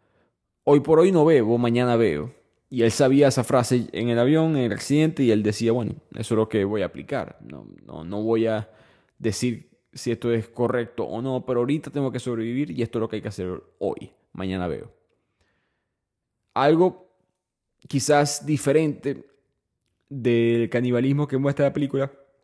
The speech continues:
con el que muestra el libro es lo que comen. En la pe-, en la película muestran pedazos de piel que no son, no, no sabemos exactamente qué son. Por supuesto, cortaron muslo, cortaron músculo, pero también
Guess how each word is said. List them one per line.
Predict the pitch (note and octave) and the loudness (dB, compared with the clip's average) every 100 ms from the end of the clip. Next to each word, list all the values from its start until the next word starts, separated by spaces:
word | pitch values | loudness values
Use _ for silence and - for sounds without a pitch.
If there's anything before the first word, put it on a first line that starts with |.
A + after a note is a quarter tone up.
| _ _ - | _ _ 0
con | C#3+ | 2
el | C#3+ | 4
que | C3+ | 2
muestra | C3+ D3 D#3+ | 2 0 2
el | D#3+ | 2
libro | D3+ D3 - | 2 0 2
es | D3 C3+ | 2 4
lo | C3+ | 2
que | B2 - | 0 -2
comen. | A#2+ G1+ G1+ B1 | -4 -4 -14 -12
En | G#2+ | -6
la | A2 | -4
pe-, | - E2+ | -4 -4
en | G2 G2+ | -6 -8
la | A#2 | -6
película | A#2+ C3 D#3+ C#3+ | -2 0 2 2
muestran | C#3+ C#3+ C#3+ C#3 | 0 0 -2 2
pedazos | B2+ B2+ C#3 | 2 2 0
de | C3+ | -2
piel | - E3+ A3 | 0 2 2
que | D#3 B2 | 0 -2
no | A#2+ | -4
son, | - C3 B2+ B2 A2+ C#2+ - | -4 -6 -6 -10 -12 -16 -16
no, | - G#2+ - | -10 -10 -6
no | B2 A#2+ | -6 -2
sabemos | C3 C#3 C3 | 0 2 0
exactamente | C3 - B2+ B2 A2 | -2 -4 -4 -4 -4
qué | - G#2 | -4 -6
son. | - F#2 A#1+ - _ _ _ _ _ _ _ _ | -4 -6 -8 -20 _ _ _ _ _ _ _ _
Por | - C3 | -4 -2
supuesto, | B2 E3+ - | 2 2 2
cortaron | C#3 - A#2 B2+ | 2 2 0 2
muslo, | G3+ B3 G3+ F3+ D3+ | 4 6 6 4 0
cortaron | B2 - A2 A#2+ | -2 -2 -2 -2
músculo, | E3+ A#3 F#3 - E3+ D#3 D3+ | 2 4 4 2 2 2 -2
pero | C3+ C3+ C3 | -4 -4 -4
también | D3+ G#3+ A#3 G#3 C4+ A#3 | -4 -2 -2 -2 -6 -12